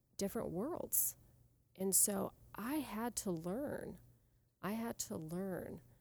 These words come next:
um, what their world was like in order to engage with them in the most respectful manner.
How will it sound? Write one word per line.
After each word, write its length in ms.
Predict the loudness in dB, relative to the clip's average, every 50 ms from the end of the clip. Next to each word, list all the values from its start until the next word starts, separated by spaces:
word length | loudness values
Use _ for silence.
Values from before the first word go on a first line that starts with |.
| _ _ _ _ _ _ _ _ _ _ _ _ _ _ -20
um, 240 | -20 -20 -20 -20 -20 -20 -20 _ -6
what 200 | -6 -6 -4 -2
their 160 | -2 -2 -2
world 360 | -2 -2 -2 -2 -4 -4 -4
was 220 | -4 -2 -2 -2 -2
like 400 | -2 -2 -2 -4 -4 -6 -8 -8
in 140 | -6 -4 -4
order 280 | -4 -4 -4 -6 -8 -10 -10 -8 -4
to 160 | -4 -4 -4 -2
engage 880 | -4 -6 -6 -6 -8 -10 -10 -8 -8 -8 -10 -12 -14 -16 -18 -20 -20 -20 _ _ _ _ _ _ _ _ _ _ _ _ _ _ _ _ _ -6
with 200 | -6 -6 -4 -4
them 220 | -2 -2 -2 0
in 60 | 0 -2
the 60 | -2
most 280 | -2 -2 -2 -4 -4
respectful 500 | -4 -4 -4 -4 -6 -10 -10 -10 -10 -8
manner. 520 | -6 -4 -4 -4 -4 -6 -6 -8 -8 -10